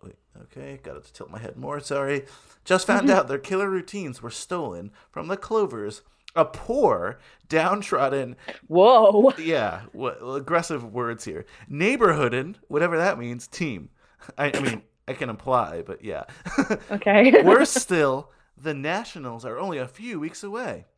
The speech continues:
Speaker 1: Cheerleading has always been about lying,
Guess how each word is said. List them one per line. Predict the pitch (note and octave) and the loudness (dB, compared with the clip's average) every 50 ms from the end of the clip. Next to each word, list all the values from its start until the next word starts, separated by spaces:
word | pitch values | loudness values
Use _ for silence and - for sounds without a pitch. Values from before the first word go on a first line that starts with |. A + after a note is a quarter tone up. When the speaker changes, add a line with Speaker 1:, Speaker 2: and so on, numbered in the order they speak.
| _ _ _ | _ _ _
Speaker 1:
Cheerleading | - - G#3+ A#3+ C#4+ C#4+ A#3+ F#3 D3+ D3+ C#3 C3 | -12 -10 -8 -8 -4 -4 -2 -2 -2 -4 -6 -6
has | C#3 B2+ C3 - - | -8 -10 -10 -10 -10
always | - D3 D3+ D#3 E3 F3+ F3+ F#3+ G#3 G3+ - - _ _ _ _ _ - | -8 -8 -6 -6 -6 -8 -8 -8 -10 -12 -16 -20 _ _ _ _ _ -8
been | D3+ D3 C#3 C3 | -8 -6 -6 -6
about | A#2 G2+ G#2+ A2 G#2+ F#2+ - - | -8 -8 -8 -8 -10 -10 -12 -10
lying, | G2 G#2+ G#2+ G#2+ G#2+ A2 G#2+ G2 F2+ D#2 - - | -6 -4 -4 -2 -2 -4 -8 -10 -12 -16 -18 -20